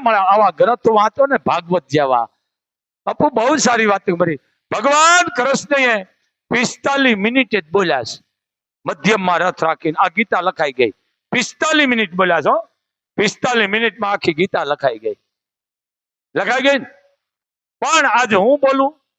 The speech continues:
તમે બોલો, અમારા કવિરાજ બોલે, એમ નવું નવું લાગે ને આપણે મજો આવે. એક ને એક ફિલ્મ તમે નું જોવી છે, કંટાળો પછી આવી જાય ને, એક દાડ મજો આવે, બીજી વાર મજો. હવે ઈ નથી જોવી, જોઈ લે, જાવા દે ને. પણ આમાં વાંધો નહીં આવે.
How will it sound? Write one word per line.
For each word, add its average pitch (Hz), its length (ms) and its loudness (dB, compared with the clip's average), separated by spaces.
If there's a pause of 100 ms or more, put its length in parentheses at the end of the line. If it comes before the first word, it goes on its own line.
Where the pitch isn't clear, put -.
(140)
તમે 220 240 0
બોલો, 247 480 0 (360)
અમારા 175 220 -4
કવિરાજ 226 440 0
બોલે, 226 240 -2
એમ 190 160 0
નવું 226 340 -2
નવું 151 280 2
લાગે 135 260 0
ને 135 80 -4
આપણે 160 240 -4
મજો 180 300 -2
આવે. 127 360 0 (560)
એક 339 320 0
ને 294 120 -2
એક 277 300 -2
ફિલ્મ 277 280 -2
તમે 269 280 -2
નું 262 180 2
જોવી 277 320 2
છે, 190 160 0
કંટાળો 254 500 0
પછી 254 280 0
આવી 285 140 0
જાય 247 120 0
ને, 214 80 0
એક 233 140 -4
દાડ 247 160 -2
મજો 277 220 0
આવે, 160 320 0
બીજી 262 200 -4
વાર 196 220 2
મજો. 156 120 0 (320)
હવે 226 120 0
ઈ 196 200 0
નથી 180 260 -4
જોવી, 139 240 0
જોઈ 160 240 0
લે, 120 140 -6
જાવા 170 320 -2
દે 165 160 -2
ને. 113 60 -20 (520)
પણ 135 100 -4 (100)
આમાં 165 300 0
વાંધો 139 340 0
નહીં 120 280 -4
આવે. 101 180 -6